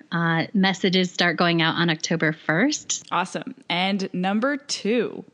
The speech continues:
Speaker 1: Our live events for twenty eighteen are all
Speaker 2: Yeah.
Speaker 1: scheduled. Yes. So you can go to manifest it now live dot com and, uh, see where we're coming. We're actually coming to Denver,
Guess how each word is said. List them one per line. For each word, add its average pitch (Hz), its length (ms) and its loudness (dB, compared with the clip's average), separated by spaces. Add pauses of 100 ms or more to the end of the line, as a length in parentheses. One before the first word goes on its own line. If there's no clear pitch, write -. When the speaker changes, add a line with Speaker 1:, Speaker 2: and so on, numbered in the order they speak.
(140)
Speaker 1:
Our 226 380 4
live 220 500 2
events 294 640 2
for 240 140 0
twenty 240 380 2
eighteen 233 440 2
are 523 140 4
all 233 320 2
Speaker 2:
Yeah. - 220 -4
Speaker 1:
scheduled. 254 680 2 (140)
Yes. 254 420 2 (100)
So 247 60 0
you 233 160 0
can 233 80 0
go 226 120 0
to 226 160 0
manifest 214 520 0
it 202 120 -6
now 185 440 2 (360)
live 185 460 2
dot 196 320 0
com 202 400 2 (500)
and, 202 520 2
uh, 190 300 2
see - 280 -2
where 208 140 2
we're 196 100 2
coming. 196 360 0
We're 180 80 4
actually 180 340 -2
coming 180 420 -2
to 175 400 2
Denver, 180 720 2